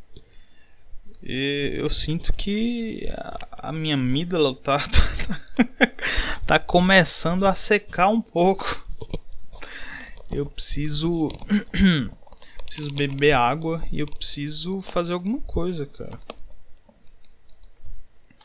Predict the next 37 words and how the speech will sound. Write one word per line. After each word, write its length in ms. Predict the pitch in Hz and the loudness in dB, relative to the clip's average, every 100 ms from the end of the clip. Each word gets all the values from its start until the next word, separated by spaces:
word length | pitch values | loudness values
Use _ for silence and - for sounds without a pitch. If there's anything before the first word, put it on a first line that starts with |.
| - - - - | -20 -20 -12 -6
E, 80 | |
tipo, 220 | 127 - 131 | -4 -2 0
já 200 | 127 127 | 0 -2
são 240 | - 143 | -4 -6
cinco 300 | 143 151 147 | -6 -6 -6
e 60 | 180 | -6
vinte, 420 | 180 151 151 147 | -6 -8 -10 -10
velho. 280 | 139 - - - - - - - - - - | -10 -10 -12 -14 -18 -20 -16 -12 -12 -12 -12
Isso 140 | 151 | -6
daqui 260 | 151 156 165 | -4 -4 -4
tá 140 | 175 | -4
com 160 | 175 190 | -4 -4
mais 240 | 175 160 | 0 0
de 80 | 165 | 0
uma 160 | 190 185 | -2 0
hora, 200 | 151 143 | 2 2
só 280 | - - 151 | -2 -4 -4
que 220 | - 175 | -6 -4
eu, 280 | 170 160 147 | -2 -2 0
eu 140 | 156 | -2
não 100 | 151 | -2
sei 220 | 147 147 | -6 -6
se 160 | 165 - | -6 -8
com 200 | - 147 | -8 -8
os 140 | - | -8
cortes 500 | - - 165 175 147 | -6 -2 -2 -2 -4
vai 120 | 135 | -6
ficar, 440 | 139 - 151 143 143 - - - - - - - | -4 -4 -4 -6 -8 -10 -10 -20 -20 -20 -16 -10
vai 120 | 139 | -8
ficar 240 | - - | -6 -4
uma 180 | 151 156 | -2 0
hora, 200 | 143 131 | 0 -2
mas 200 | 131 135 | -4 -6
vai 80 | 143 | -4
ficar, 600 | - - 175 190 - - - - - - - - - | -4 0 2 2 -2 -8 -14 -10 -4 -4 -4 -10 -20
acho 260 | - - - | -14 -8 -6
que 200 | - - | -6 -8